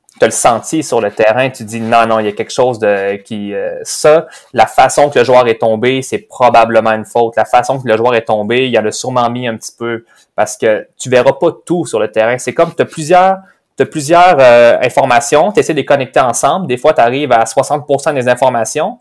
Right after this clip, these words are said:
mais l'expérience va te permettre de prendre la bonne décision, même si t'as juste soixante pour cent de ce que t'as besoin pour prendre la bonne décision. Donc ça, c'est quelque chose que je, je peux pas dire que j'ai acquis parce que c'est en constante amélioration à ce niveau-là.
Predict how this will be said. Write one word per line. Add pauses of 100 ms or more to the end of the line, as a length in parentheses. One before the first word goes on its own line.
(100)
mais
l'expérience
va
te (380)
permettre
de
prendre
la
bonne
décision,
même
si
t'as
juste
soixante
pour
cent
de
ce
que
t'as
besoin
pour
prendre
la
bonne
décision. (1000)
Donc
ça,
c'est
quelque
chose
que (140)
je, (420)
je
peux
pas
dire
que
j'ai
acquis
parce
que (120)
c'est
en
constante
amélioration
à
ce
niveau-là.